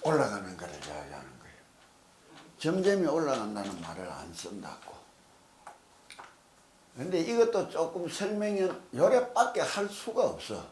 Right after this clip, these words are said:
그러니까 교학이다. 우리가 경전을 통해서 주력을 배우는데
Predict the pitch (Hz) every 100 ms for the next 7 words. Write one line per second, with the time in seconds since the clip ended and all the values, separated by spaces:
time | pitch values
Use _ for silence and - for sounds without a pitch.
0 | - - - - - - - - - -
1 | - - - - 180 180 156 - 95 113
2 | 147 165 165 139 127 123 123 127 135 123
3 | 117 180 208 220 165 135 98 92 104 95
4 | 110 98 - - - - - - - -
5 | - - - - - - - - 135 139
6 | 131 98 127 117 95 90 85